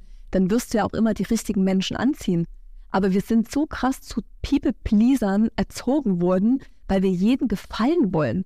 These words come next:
Und wenn man sich doch mal fragt, ich will gar nicht jedem gefallen. Also wo, weißt du, wir werden, ich sag das immer so, wir werden rund gemacht, um überall reinzupassen. Dabei ist ja das Geile, diese diesen, diese Ecken und Kanten, die jeder hat,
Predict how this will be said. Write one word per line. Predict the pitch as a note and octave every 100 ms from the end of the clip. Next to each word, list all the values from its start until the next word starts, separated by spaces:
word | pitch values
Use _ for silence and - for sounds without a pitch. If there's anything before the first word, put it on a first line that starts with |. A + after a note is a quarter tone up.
| -
Und | G3
wenn | A3
man | A3
sich | G#3+ -
doch | G3+
mal | F#3
fragt, | - A3 A#3+ -
ich | - -
will | A#3
gar | F4+ F4
nicht | B3+ -
jedem | F#3+ F3+ F3
gefallen. | F#3 - - G3+ - -
Also | G#3+ G#3 G#3
wo, | B3+
weißt | B3+ C4+
du, | C#4 - -
wir | G#3+
werden, | A3 A#3 B3+ -
ich | G#3+
sag | - A#3
das | A3+ -
immer | A#3+ B3
so, | C4 C4+ - - -
wir | F#3 G#3+
werden | G#3+ A3+ A3 G3 - - -
rund | C#4 G4+ -
gemacht, | G3+ G3 B3+ - -
um | A3+ A3+
überall | - C#4 - G#3+
reinzupassen. | G#3+ C4 F#4 - - F#3+ - F#3
Dabei | F#3+ G3
ist | A#3+ C4+
ja |
das | G#3 -
Geile, | G#3 A#3+ A#3+ A3+ C4+ - - -
diese | G#3 G3 G3+ - - -
diesen, | G#3+ F#3 - -
diese | - G#3 -
Ecken | B3+ -
und | B3 -
Kanten, | - D4 F4 D#4+
die | G#3 G3
jeder | E3+ F#3+
hat, | -